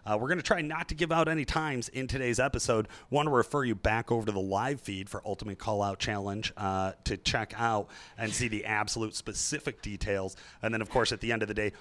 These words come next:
we'll give you a rundown of where everything looks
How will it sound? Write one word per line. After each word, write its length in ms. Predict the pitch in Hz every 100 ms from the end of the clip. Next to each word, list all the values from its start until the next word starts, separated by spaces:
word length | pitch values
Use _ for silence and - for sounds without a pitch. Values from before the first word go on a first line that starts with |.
| -
we'll 100 | 139
give 180 | 127 127
you 100 | 113
a 20 | 107
rundown 420 | 107 104 101 98
of 120 | 92
where 360 | 101 110 110 98
everything 520 | 113 104 107 113 104
looks 440 | 101 110 107 -